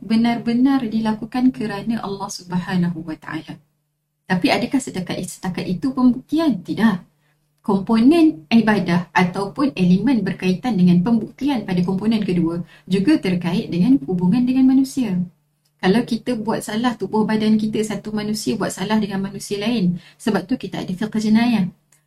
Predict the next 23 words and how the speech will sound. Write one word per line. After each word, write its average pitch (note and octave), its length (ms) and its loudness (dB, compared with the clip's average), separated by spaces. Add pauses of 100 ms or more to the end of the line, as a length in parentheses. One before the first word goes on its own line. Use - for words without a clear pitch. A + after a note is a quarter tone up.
Kalau G#3 220 2
saya A3 400 0
ada F#3 100 -4
satu G#3 300 -8
barang, G3+ 320 0
saya A3 240 -4
nak G#3 160 -6
tukar F#3+ 240 -6
barang G#3+ 320 -4
dengan G#3 240 -8
kawan G#3 320 -6
saya, A3 400 0
seorang G3 320 -6
orang G#3 160 -6
lain, A3+ 260 0 (300)
sebab F#3 320 -2
tu G3+ 80 -2
Islam F#3+ 320 -4
ada F3 240 0
fiqh - 160 -6
muamalat. F3+ 640 4 (400)
Kalau G3+ 240 0
saya, A3 600 0